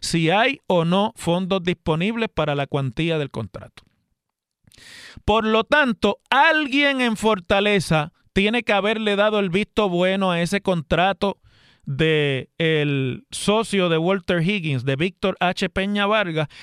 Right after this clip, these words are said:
y ahora la Fortaleza no puede decir que desconocían el contrato, porque si la Fortaleza desconocía el contrato, entonces es peor de lo que esperábamos,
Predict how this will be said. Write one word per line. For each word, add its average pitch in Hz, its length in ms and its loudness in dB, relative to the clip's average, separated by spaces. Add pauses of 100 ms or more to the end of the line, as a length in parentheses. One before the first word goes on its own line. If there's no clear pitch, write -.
(140)
y 175 200 0
ahora 214 440 4
la 180 140 2
Fortaleza 151 640 -2
no 165 120 -2
puede 175 280 0
decir 214 400 -2
que 277 160 2
desconocían 147 800 -2
el 165 100 -6
contrato, 202 640 0 (560)
porque 180 320 0
si 175 140 0
la 165 120 2
Fortaleza 160 640 0
desconocía 226 640 0
el 220 80 -4
contrato, 226 560 0
entonces 175 460 -2
es 190 100 -2 (220)
peor 185 560 2
de 180 120 0
lo 160 140 -2
que - 80 -4
esperábamos, 156 840 -2